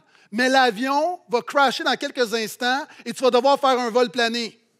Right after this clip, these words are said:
Tu prends le parachute, oui, c'est lourd, oui, c'est inconfortable quelquefois, tu peux rire de moi, mais ris toujours, mon ami, on verra qui va rire le dernier.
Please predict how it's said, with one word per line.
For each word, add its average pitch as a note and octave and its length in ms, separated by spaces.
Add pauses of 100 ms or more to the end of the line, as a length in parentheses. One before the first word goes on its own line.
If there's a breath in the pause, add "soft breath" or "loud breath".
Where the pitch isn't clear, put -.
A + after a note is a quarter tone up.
(840 soft breath)
Tu - 160
prends D4+ 220
le E4+ 60
parachute, C4 800 (460)
oui, D4 260
c'est D4+ 260
lourd, B3+ 460 (600)
oui, D#4 680
c'est - 220
inconfortable C4+ 760
quelquefois, B3 800 (420 soft breath)
tu - 140
peux D#4 180
rire E4 300
de C#4 160
moi, B3+ 380
mais B3 100
ris C#4 180
toujours, C#4+ 360
mon C4+ 160
ami, A#3+ 260
on A#3+ 100
verra A#3+ 280
qui C4+ 140
va A3 160
rire A#3+ 220
le A3+ 120
dernier. A3 520